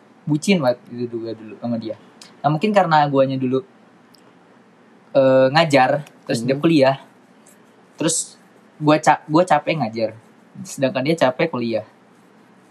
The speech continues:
Speaker 1: Ketika ditelepon, marah-marah, emosi.
Speaker 2: Karena
Speaker 1: Kenapa?
Speaker 2: sama-sama capek.
Speaker 1: Heeh. Nah,
Speaker 2: Hmm.
Speaker 1: mungkin di situ dia bosen gitu.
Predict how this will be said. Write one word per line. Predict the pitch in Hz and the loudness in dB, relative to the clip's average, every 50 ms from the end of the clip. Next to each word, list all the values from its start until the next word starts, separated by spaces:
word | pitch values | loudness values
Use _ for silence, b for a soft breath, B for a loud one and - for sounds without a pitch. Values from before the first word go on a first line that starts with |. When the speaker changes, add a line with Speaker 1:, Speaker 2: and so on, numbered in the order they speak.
| _ _ | _ _
Speaker 1:
Ketika | - - - - 160 | -6 -4 -2 0 2
ditelepon, | 160 156 151 151 143 147 - 175 185 196 214 - _ _ _ _ _ _ _ _ _ _ _ _ _ _ _ _ _ _ _ _ _ _ _ _ _ _ | 2 2 2 0 0 0 2 0 0 0 -2 -8 _ _ _ _ _ _ _ _ _ _ _ _ _ _ _ _ _ _ _ _ _ _ _ _ _ _
marah-marah, | - 131 143 147 139 147 147 147 151 143 143 | 0 2 4 4 4 4 4 4 4 2 0
emosi. | 131 139 139 143 143 147 - 135 123 - - _ - - _ | -2 -2 -2 -2 -4 -4 -4 -6 -6 -6 -8 _ -20 -14 _
Speaker 2:
Karena | - 120 - 123 143 | -8 -4 -2 0 0
Speaker 1:
Kenapa? | 139 139 127 120 | 2 2 0 -2
Speaker 2:
sama-sama | 127 123 131 135 | -2 -2 -4 -2
capek. | 131 135 123 - - 127 | 0 0 0 2 2 4
Speaker 1:
Heeh. | 117 117 156 160 156 147 139 127 120 120 - - _ _ | 4 4 6 6 4 4 4 2 -2 -4 -8 -18 _ _
Nah, | - - 117 110 | -6 -6 -4 -4
Speaker 2:
Hmm. | 113 | -4
Speaker 1:
mungkin | 113 - - 185 190 180 - - | -4 -2 -2 -2 -2 -2 -6 -8
di | - 151 143 | -6 -6 -4
situ | 135 - 170 - | -2 -2 -4 -2
dia | 175 165 160 | 0 0 2
bosen | 139 143 147 143 - 143 135 123 | 2 2 -2 -2 -4 -8 -8 -4
gitu. | 120 | 0